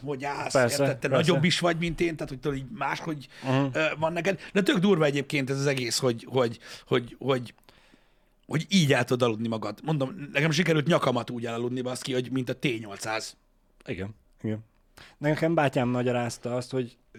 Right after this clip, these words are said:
Speaker 2: jó, hát tudod, legyintett ő is először, aztán elmondtam neki részletesen, akkor már ő is úgy, ö, de ő azt mondta, hogy neki olyan volt, hogy úgy elaludta, hogy az a zsibbadósra aludt el, és nem az, hogy ő tudta volna mozgatni, csak ugye nem érzett semmit. És tudod, ez a,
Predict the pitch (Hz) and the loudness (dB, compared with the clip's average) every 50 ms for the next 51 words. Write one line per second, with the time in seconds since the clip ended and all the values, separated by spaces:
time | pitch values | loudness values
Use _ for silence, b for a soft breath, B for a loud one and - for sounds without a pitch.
0 | 110 131 143 143 143 151 151 151 143 - 117 107 - - 131 117 110 104 120 120 | -8 0 2 4 4 4 4 4 2 0 -2 -6 -6 -4 -2 0 0 2 2 0
1 | 113 101 101 101 92 104 95 - - 107 107 113 123 135 135 - - 147 135 143 | 0 0 -2 -4 -4 -4 -4 -4 -2 0 2 4 4 2 0 0 -2 0 0 0
2 | 151 139 - - 170 151 131 110 - - 110 104 110 113 117 123 120 110 - 107 | 0 0 -2 0 0 2 2 0 0 0 0 2 4 4 4 4 2 2 0 0
3 | 101 101 90 - 98 98 107 107 - 151 135 - 127 - 120 104 98 - 107 101 | -2 -2 -4 -4 -4 -4 -4 -2 -4 -4 -4 -4 -6 -4 -4 -6 -6 -6 -6 -6
4 | 101 98 95 98 101 113 131 139 - - 175 175 175 B B B B B B B | -4 -4 -4 -4 -2 -2 -2 -2 -2 0 0 -2 -2 B B B B B B B
5 | B B - - 127 127 127 127 131 131 139 135 131 131 139 139 143 151 143 - | B B -8 -2 0 0 2 2 2 2 0 -2 -2 0 2 4 4 4 4 2
6 | - 123 110 117 117 117 113 - 135 139 117 104 98 101 101 113 110 - 117 110 | 0 -2 -2 -2 -2 -2 -2 0 0 0 2 2 0 0 0 0 0 0 -2 -2
7 | 123 131 135 135 113 98 98 95 98 104 104 - 123 117 110 110 107 110 107 110 | -2 -2 -2 0 0 -2 -2 -2 -4 -4 -2 -2 -2 0 0 0 0 0 0 0
8 | 110 123 135 135 117 104 92 92 87 87 - - - 90 85 87 87 87 87 90 | 0 0 -2 -2 -2 -2 -2 -4 -6 -6 -8 -10 -10 -10 -10 -10 -10 -10 -10 -12
9 | - - _ _ _ _ - 110 113 113 110 - 139 131 123 120 110 - 139 131 | -16 -18 _ _ _ _ -8 -4 -4 -4 -2 0 0 2 2 2 0 0 0 0
10 | 120 107 117 113 B B B B - - 131 131 - 233 226 - 151 135 127 127 | 0 0 0 -2 B B B B -4 -2 0 0 0 0 2 2 2 4 4 4
11 | 123 123 120 131 131 127 147 175 170 - 202 220 202 b b b b - - 196 | 4 4 4 4 4 4 4 2 2 2 0 -2 -2 b b b b -4 -4 -2
12 | - 233 220 196 - - 139 135 110 113 123 135 139 135 180 175 - - - 135 | 0 0 0 0 0 0 2 2 2 4 4 4 2 2 0 -2 -2 -2 -2 -2
13 | 98 90 85 85 - - - b b b b b 170 - - 233 165 123 107 113 | -2 -4 -6 -10 -14 -16 -20 b b b b b -10 -6 -4 -2 -2 0 -2 -2
14 | 107 113 113 113 117 | -2 -2 -2 -4 -4